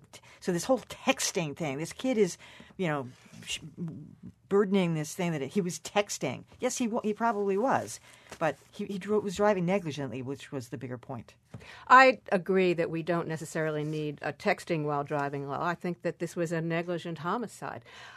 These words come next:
Speaker 2: I, I would have given him a longer sentence.
Speaker 1: Really?
Speaker 2: He killed somebody.
Speaker 1: I know.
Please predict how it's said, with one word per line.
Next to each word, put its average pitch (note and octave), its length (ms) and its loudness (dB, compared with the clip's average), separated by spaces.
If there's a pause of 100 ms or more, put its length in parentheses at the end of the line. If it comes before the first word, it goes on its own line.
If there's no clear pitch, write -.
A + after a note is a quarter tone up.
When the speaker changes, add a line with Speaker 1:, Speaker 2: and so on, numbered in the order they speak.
(160)
Speaker 2:
I, B3+ 320 12
I C4+ 200 12
would F#4+ 140 8
have B3 80 -2
given A3 260 4
him F#3+ 320 -2
a F3 100 -2
longer D#3+ 340 -2
sentence. - 440 -12
Speaker 1:
Really? D#3 240 0
Speaker 2:
He A3 40 2
killed C#4 280 -4
somebody. - 540 -12
Speaker 1:
I E3 80 -8
know. C#3+ 260 -8